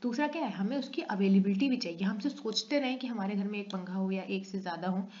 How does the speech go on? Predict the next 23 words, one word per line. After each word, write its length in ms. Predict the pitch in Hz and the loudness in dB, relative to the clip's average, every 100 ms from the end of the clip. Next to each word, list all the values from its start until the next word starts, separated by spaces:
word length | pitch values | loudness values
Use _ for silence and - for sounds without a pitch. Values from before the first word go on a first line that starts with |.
| - - | -14 -6
और 80 | 208 | -4
हम 60 | |
उसके 260 | 226 - 277 | -2 -2 -2
लिए 80 | 302 | 0
कुछ 180 | 320 - | 0 -2
करें 320 | 175 196 226 | -4 -4 -2
ना, 140 | 175 233 | -4 2
कोई 120 | 254 | 2
effort 380 | 208 - 214 202 | 2 0 -2 -2
ना 80 | 170 | -6
लें, 120 | 165 | -6
तो 100 | 208 | -6
ये 220 | 214 208 | -4 -2
चीज़ 260 | 240 262 262 | -2 -4 -4
possible 420 | 240 202 - 233 233 | -6 -8 -6 -6 -4
नहीं 140 | 226 | -4
होगी। 200 | 165 170 | -4 -8
हमें 240 | 170 196 247 | -6 -4 -4
उसको 220 | - 285 | -4 -6
avail 260 | 214 202 208 | -2 0 0
भी 120 | 233 | -2
करवाना 360 | 196 170 165 | -2 -6 -8
है, 140 | 175 | -6